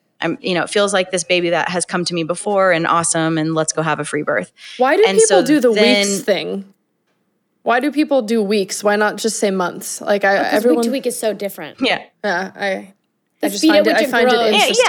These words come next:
Speaker 2: interesting.
Speaker 3: The speed at which it grows.
Speaker 1: Well, I think it's, mm, I think it's part of the obstetrical model. I mean, I, I know women, I just, I have a girlfriend in Hawaii who's free birthing her third baby,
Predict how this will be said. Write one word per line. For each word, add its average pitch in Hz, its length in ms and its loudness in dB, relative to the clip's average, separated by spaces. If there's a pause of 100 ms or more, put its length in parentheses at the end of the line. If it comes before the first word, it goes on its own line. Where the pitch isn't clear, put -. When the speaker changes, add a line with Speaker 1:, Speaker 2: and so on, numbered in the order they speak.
(120)
Speaker 2:
interesting. 226 260 -6
Speaker 3:
The 220 60 -10
speed 269 200 -2
at 233 80 0
which 233 160 -4
it - 120 -8
grows. 185 360 -4
Speaker 1:
Well, 330 340 2
I 285 80 0
think 320 220 -2
it's, - 380 -2 (480)
mm, 285 200 -2
I 285 120 0
think 330 240 -4
it's 294 180 -4
part 240 320 -2
of 208 160 -2
the 185 320 0 (140)
obstetrical 185 500 -2
model. 175 380 0
I 165 160 -2
mean, 180 280 -4 (100)
I, 180 220 -2
I - 40 -2
know 233 120 -2
women, 185 360 -2
I 185 100 -2
just, 190 200 -6
I 160 100 -2
have 196 80 -4
a 180 60 -4
girlfriend 175 360 -4
in 160 160 -2
Hawaii 165 460 0
who's 165 320 -4
free 190 180 -2
birthing 165 360 -2
her 170 100 -4
third 160 340 -2
baby, 160 460 -2